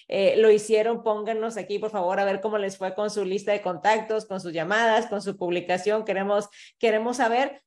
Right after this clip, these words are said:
pero ahora hay que pasar a esas personas que ya estoy interesando, ya di el primer paso, ahora ¿a dónde las voy a llevar, no? Y es ahí donde entra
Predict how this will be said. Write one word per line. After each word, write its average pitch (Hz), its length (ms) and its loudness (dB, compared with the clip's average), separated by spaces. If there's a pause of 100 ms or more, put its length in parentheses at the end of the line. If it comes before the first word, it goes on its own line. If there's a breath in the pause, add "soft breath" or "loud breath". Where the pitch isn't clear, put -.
pero 220 180 -2
ahora 277 380 2 (100)
hay 233 140 -8
que 262 100 0
pasar 233 380 -2
a 226 140 0
esas 254 200 -4
personas 247 480 -4
que 214 180 0
ya 220 160 0
estoy 262 280 -4
interesando, 208 640 -2
ya 214 240 2
di 254 220 -2
el 254 160 0
primer 220 340 -6
paso, 226 380 -4
ahora 214 360 -2
¿a 214 160 -4
dónde 247 640 -2
las 190 260 0
voy 190 360 -4
a 214 120 0
llevar, 170 380 -2
no? 180 120 -6
Y 202 160 -2
es 208 180 -4
ahí 226 260 -2
donde 202 380 -2
entra 202 420 -4